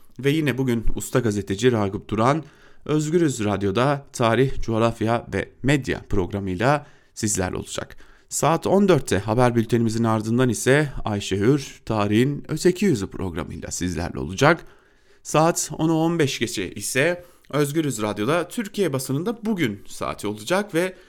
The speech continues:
Türkiye basınından özetleri sizlerle paylaşacağız. Saat on ikiyi on beşte ise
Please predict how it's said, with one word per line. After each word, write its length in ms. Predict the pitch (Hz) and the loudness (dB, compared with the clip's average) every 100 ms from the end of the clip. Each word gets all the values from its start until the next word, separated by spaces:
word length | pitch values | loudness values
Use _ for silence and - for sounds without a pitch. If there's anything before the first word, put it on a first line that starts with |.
| _ _ | _ _
Türkiye 320 | - 214 185 151 | -8 -4 -2 0
basınından 580 | 139 143 139 175 202 - - | 0 2 6 8 8 4 2
özetleri 480 | 127 143 143 143 123 | 6 6 8 6 6
sizlerle 440 | 95 - 73 - | 2 -2 -2 0
paylaşacağız. 640 | - 76 67 - - 71 - - - - - | 2 0 0 -4 0 0 0 -14 -20 -20 -6
Saat 320 | - 185 196 | 4 6 8
on 120 | 208 | 8
ikiyi 240 | 233 - 180 | 6 8 8
on 200 | 180 208 | 10 10
beşte 380 | 196 - - 110 | 8 6 6 4
ise 540 | - 147 190 208 - | 8 10 10 8 2